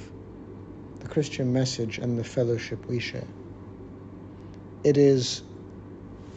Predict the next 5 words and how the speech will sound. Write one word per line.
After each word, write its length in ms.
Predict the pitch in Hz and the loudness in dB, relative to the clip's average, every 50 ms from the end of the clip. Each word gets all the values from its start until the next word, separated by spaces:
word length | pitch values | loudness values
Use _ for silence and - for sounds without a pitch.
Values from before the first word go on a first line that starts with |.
| - - - - - - - - - - - | -12 -12 -12 -12 -12 -12 -12 -12 -14 -12 -10
a 100 | - - | -8 -8
complex 1200 | - - - - 190 208 214 208 - - - 131 - - - - - - - - - - - - - - - - - - - | -8 -8 -2 4 6 8 8 6 4 2 -2 -2 -2 -2 -4 -8 -8 -8 -8 -6 -8 -8 -10 -10 -12 -12 -12 -12 -12 -4 0
yet 260 | 135 135 131 131 - | 0 0 0 0 -4
simple 580 | - - - - 185 180 165 - - - - - - - - - - - - - - - - - - - - - - - - - - - - - - - - - - - - - - - - - - - | -8 -4 2 4 4 4 4 2 -2 -6 -8 -8 -8 -12 -12 -12 -14 -14 -14 -14 -14 -14 -14 -14 -14 -14 -14 -14 -14 -14 -14 -14 -14 -14 -14 -14 -14 -14 -14 -14 -14 -14 -14 -14 -14 -14 -14 -14 -8 -4
relationship 720 | 143 139 131 139 135 - - 127 110 104 - - - - | 0 2 2 2 2 0 -2 -6 -8 -8 -8 -10 -10 -12